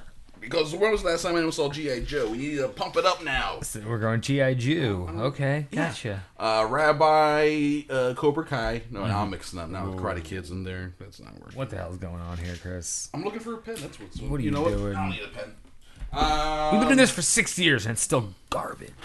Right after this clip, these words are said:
Speaker 1: Oh yeah, this is what we do. This is, uh, this is, uh, classic Cinema Crespediso. It is. A, it has been six years. Isn't that unbelievable?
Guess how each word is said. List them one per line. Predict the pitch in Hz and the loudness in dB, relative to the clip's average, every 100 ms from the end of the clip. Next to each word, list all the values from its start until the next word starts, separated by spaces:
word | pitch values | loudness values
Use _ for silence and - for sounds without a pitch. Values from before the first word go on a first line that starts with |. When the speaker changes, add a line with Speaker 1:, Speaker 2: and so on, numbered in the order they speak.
| - | 4
Speaker 1:
Oh | 151 | 6
yeah, | 151 | 8
this | 120 | 6
is | 117 | 2
what | 123 | 2
we | 113 | 2
do. | 110 87 | 2 -2
This | 87 | -2
is, | 92 95 | -2 0
uh, | 92 82 | 2 2
this | 80 95 85 | -2 -6 -8
is, | 76 | -2
uh, | 87 82 | -2 -2
classic | - 120 120 98 | 2 2 2 0
Cinema | - 120 101 | -8 -8 -10
Crespediso. | 95 123 - 117 117 - 113 | -10 -10 -12 -12 -10 -6 -4
It | |
is. | 147 135 | -4 -4
A, | |
it | - | -6
has | 110 160 | -6 -6
been | 78 | -6
six | 71 67 - | -10 -10 -10
years. | 65 | -10
Isn't | 95 139 | -8 -4
that | 156 | -4
unbelievable? | 151 151 156 156 160 | -4 -6 -8 -12 -16